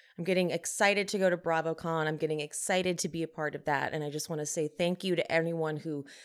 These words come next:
listens, watches, supports in any way, because that has helped me. I mean, anyone can go to BravoCon, I guess, if you get a ticket.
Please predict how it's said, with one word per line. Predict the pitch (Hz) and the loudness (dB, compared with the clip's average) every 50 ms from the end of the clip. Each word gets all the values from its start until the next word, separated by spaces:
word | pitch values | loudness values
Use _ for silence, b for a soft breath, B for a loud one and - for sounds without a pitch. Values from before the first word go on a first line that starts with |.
| B B B | B B B
listens, | 175 196 220 214 - - 214 202 202 202 202 196 196 196 B B B B B B | 0 2 2 2 2 2 2 4 4 2 2 0 -2 -4 B B B B B B
watches, | - 156 170 170 175 175 170 - - 190 170 165 165 160 160 156 - - | 0 4 6 6 6 6 4 2 2 4 6 6 6 4 0 -4 -6 -4
supports | - - - 156 - - 175 170 170 170 165 - - | -4 -2 -2 -2 0 2 2 4 4 2 0 -2 -2
in | 160 - | -4 -2
any | - - 185 190 196 196 | 0 0 2 2 2 2
way, | 175 165 156 151 147 151 147 143 143 | 2 4 4 6 6 4 2 0 -2
because | - 151 143 - 160 147 143 143 135 139 139 139 139 - - - | -6 -10 -6 -4 -2 0 2 2 2 0 0 -2 -6 -8 -6 -2
that | - 151 156 156 | -2 0 0 0
has | 175 170 - | -2 -4 -2
helped | - 180 170 170 - - | -2 -2 -2 -2 -2 -4
me. | 185 175 175 170 175 170 165 170 170 _ _ _ _ _ _ _ _ _ _ _ _ _ _ _ _ _ _ - | -4 -2 -2 0 0 -2 -2 -4 -8 _ _ _ _ _ _ _ _ _ _ _ _ _ _ _ _ _ _ -6
I | - | -2
mean, | 214 220 214 214 - - - _ _ _ _ _ _ _ _ | 0 0 0 0 -4 -12 -20 _ _ _ _ _ _ _ _
anyone | - 202 208 180 147 131 | -2 0 2 2 0 -2
can | 123 147 143 | -4 -6 -6
go | 135 | -6
to | 123 131 | -6 -6
BravoCon, | 120 143 160 160 143 131 127 - - 131 127 127 | -6 -4 -4 -2 -2 -4 -6 -6 -8 -10 -8 -8
I | 127 | -8
guess, | - 135 143 - - | -8 -8 -8 -8 -8
if | 127 | -10
you | 131 | -8
get | 131 139 127 | -8 -8 -8
a | - | -8
ticket. | - - - 165 160 - - - - | -10 -10 -10 -8 -8 -8 -10 -10 -10